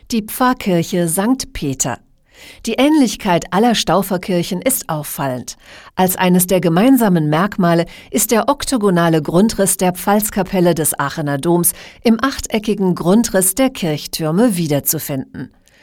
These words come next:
Fremde konnten auf diese Weise schon von weitem erkennen, wer in der Stadt das Sagen hatte. Den Baubeginn der Sinziger Kirche datieren Kunsthistoriker auf das Jahr zwölfhundertfünfundzwanzig. Geweiht wurde Sankt Peter am fünfzehnten August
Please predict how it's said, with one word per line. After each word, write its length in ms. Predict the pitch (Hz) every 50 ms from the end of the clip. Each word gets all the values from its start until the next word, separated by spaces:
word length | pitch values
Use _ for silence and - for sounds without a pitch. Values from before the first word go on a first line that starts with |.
| _ - _ _ -
Fremde 460 | - - 226 240 269 294 294 285 254
konnten 320 | - - 202 202 208 220
auf 180 | - - 208 -
diese 360 | 208 247 269 254 - 233 185
Weise 260 | 190 180 170 160 175
schon 240 | 175 - - 202 190
von 320 | 180 - 196 185 175 156 160
weitem 340 | 180 240 294 294 240 196
erkennen, 480 | 165 - - - - 185 190 190 185 185 - - - - -
wer 360 | 185 175 233 262 285 285 -
in 100 | 262 247
der 140 | 247 240 220
Stadt 480 | - - - 165 139 - - - -
das 260 | 220 247 240 220 - -
Sagen 420 | 165 139 139 135 131 143 135 131
hatte. 280 | 135 - - 151 - - - - - - - -
Den 300 | - 165 156 147 143 131
Baubeginn 560 | 147 160 175 254 240 262 - 247 233 214 214 208
der 140 | 196 185
Sinziger 500 | 185 - 202 202 202 - 196 - 196 175
Kirche 400 | 180 - 202 196 180 185 196 180 - - - - - -
datieren 460 | 214 208 214 - 254 233 247 226 220
Kunsthistoriker 960 | - 269 285 277 - - 262 226 - - - 208 196 196 185 185 202 180 -
auf 100 | 185 180
das 240 | - 196 190 - -
Jahr 180 | 202 196 190
zwölfhundertfünfundzwanzig. 1700 | 190 - - 202 202 202 202 202 - 220 220 233 - - - - 175 156 147 - 156 151 135 - - 147 135 127 127 - - 127 - - - - - - - -
Geweiht 460 | - 208 170 175 185 254 294 285 -
wurde 180 | 220 196 180 180
Sankt 300 | 160 180 170 175 - -
Peter 340 | - 196 185 185 208 185 180 - - -
am 180 | - 208 202
fünfzehnten 720 | 185 196 - 277 294 294 - - - - 202 180 185 - 165
August 480 | - 151 156 147 170 165 160 - -